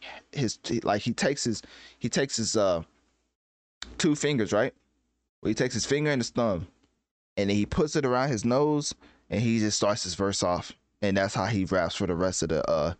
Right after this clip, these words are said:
duration, right? So, sonically, I just think Yachty's the worst ever.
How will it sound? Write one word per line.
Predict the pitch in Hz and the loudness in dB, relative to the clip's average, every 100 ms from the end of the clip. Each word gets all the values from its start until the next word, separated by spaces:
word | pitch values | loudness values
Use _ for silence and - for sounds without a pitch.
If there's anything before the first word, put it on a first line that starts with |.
| - _ | -12 _
duration, | - 95 82 82 - 62 | 0 2 2 0 -2 -2
right? | 80 92 - - - | 0 -2 -6 -20 -16
So, | - - 117 110 104 _ _ _ _ _ _ _ _ _ _ _ | -4 0 2 2 -2 _ _ _ _ _ _ _ _ _ _ _
sonically, | - 147 156 156 147 143 131 - | -4 0 0 0 0 0 0 -2
I | - 123 | 0 0
just | 117 | 0
think | 120 107 | 0 2
Yachty's | 104 95 82 | 2 0 -2
the | |
worst | 85 87 | -2 0
ever. | 82 - | -2 -4